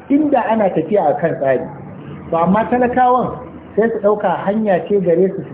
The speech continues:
ci banza. Shi ne magana ne da ake magana. Tabbas duk wanda ya ci wannan bashin, haƙƙi ne ana bin shi sai ya biya. Domin abin da ake cewa shi ne, haƙƙoƙin mutane ne aka tattara sai aka ba wasu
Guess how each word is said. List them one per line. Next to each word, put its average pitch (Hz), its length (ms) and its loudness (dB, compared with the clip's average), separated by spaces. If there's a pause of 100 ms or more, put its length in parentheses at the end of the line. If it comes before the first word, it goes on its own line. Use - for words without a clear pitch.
ci 165 80 0
banza. 156 640 0 (200)
Shi 240 120 -4
ne 247 120 2
magana 214 300 2
ne 196 160 4
da 170 100 2
ake 160 200 -2
magana. 127 320 -2 (680)
Tabbas 240 460 0
duk 220 140 -2
wanda 233 240 0
ya 180 100 4
ci 180 120 -6
wannan 156 400 0
bashin, 156 360 0 (600)
haƙƙi 202 360 -2
ne 165 100 2
ana 180 260 0
bin 170 140 0
shi 135 180 -8
sai 196 80 2
ya 190 140 4
biya. 175 240 0 (460)
Domin 185 200 2
abin 226 240 2
da 233 80 2
ake 226 260 -2
cewa 185 300 2
shi 185 100 2
ne, 143 120 0 (520)
haƙƙoƙin 254 680 0
mutane 214 440 2
ne 196 80 2
aka 202 280 -2
tattara 180 500 0
sai 190 80 0
aka 190 260 0
ba 165 220 2
wasu 165 400 2